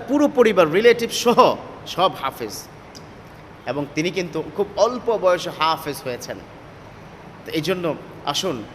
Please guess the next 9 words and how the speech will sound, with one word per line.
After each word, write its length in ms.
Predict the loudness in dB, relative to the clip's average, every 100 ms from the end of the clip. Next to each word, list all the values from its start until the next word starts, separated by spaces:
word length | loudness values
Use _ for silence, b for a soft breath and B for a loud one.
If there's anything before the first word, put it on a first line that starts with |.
| -20 -16 -12
ডক্টর 180 | -4 -4
মাহের 400 | -4 -4 -2 0
আল 160 | -2 -2
মোয়াইয়ের 240 | -2 -2 -4
মতো 220 | -6 -8 -8
ভালো 180 | -6 -6
চিন্তা 300 | -6 -6 -6 -4
করি, 200 | -6 -8 -14 -20 -20 -20 -20 -4
প্ল্যান 300 | 2 4 2